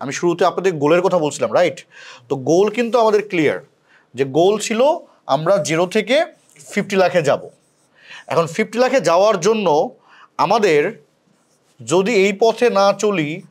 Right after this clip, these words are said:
যদি এই পথেও চলতে হয় সাগরের নিচ দিয়ে, but আমি যাব। That's the theme। আমি পথ চেঞ্জ করতে রাজি আছি, but ডেস্টিনেশন চেঞ্জ করতে রাজি নাই।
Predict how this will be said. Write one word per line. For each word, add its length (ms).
যদি 180
এই 280
পথেও 340
চলতে 360
হয় 400
সাগরের 440
নিচ 180
দিয়ে, 200
but 160
আমি 100
যাব। 200
That's 200
the 100
theme। 220
আমি 300
পথ 280
চেঞ্জ 320
করতে 200
রাজি 240
আছি, 200
but 160
ডেস্টিনেশন 600
চেঞ্জ 260
করতে 420
রাজি 240
নাই। 160